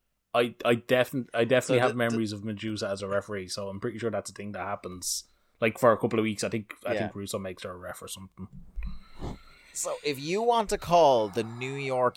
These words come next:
Speaker 2: evening gown match a blow-off, you
Speaker 1: I
Speaker 2: do
Speaker 1: don't.
Speaker 2: that,
Speaker 1: I don't
Speaker 2: but
Speaker 1: want to call it that,
Speaker 2: but
Speaker 1: Dave.
Speaker 2: <laughs>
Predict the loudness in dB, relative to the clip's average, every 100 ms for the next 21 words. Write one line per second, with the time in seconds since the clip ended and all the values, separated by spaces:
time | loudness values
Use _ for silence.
0 | _ -10 -8 -8 -10 -6 -2 0 -2 -2
1 | 0 0 -4 -8 -6 -6 -4 0 0 2
2 | 0 -2 -4 -12 2 2 8 6 6 2
3 | 0 6 6 6 4 4 6 6 6 4
4 | 0 0 -4 -4 -10 -12 -14 _ -16 -16
5 | _ _ _ _ _ _ _ _ -16 -2
6 | -2 -2 -6